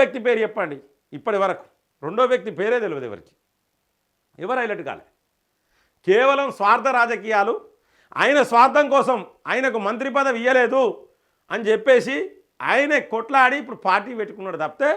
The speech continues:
ఎవరు కూడా స్వార్థ, ఎవరు కూడా ఇక్కడ స్వార్థ రాజకీయాలు, స్వార్థం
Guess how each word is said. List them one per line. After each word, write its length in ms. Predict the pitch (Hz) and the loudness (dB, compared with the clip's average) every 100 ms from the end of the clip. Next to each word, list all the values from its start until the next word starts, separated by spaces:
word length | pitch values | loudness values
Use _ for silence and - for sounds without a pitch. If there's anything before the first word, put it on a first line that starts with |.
| - _ _ _ _ _ - | -4 _ _ _ _ _ -12
ఎవరు 280 | 139 226 247 | -8 -2 -2
కూడా 120 | 240 220 | -2 -6
స్వార్థ, 240 | 170 190 202 180 | -2 -2 -2 -6
ఎవరు 140 | 233 226 | -6 -4
కూడా 100 | 226 | -4
ఇక్కడ 160 | 226 180 | -6 -4
స్వార్థ 240 | 170 180 196 214 | -2 -2 -2 -6
రాజకీయాలు, 360 | 214 214 190 151 | -4 -6 -6 -4
స్వార్థం 280 | 180 208 | -4 -6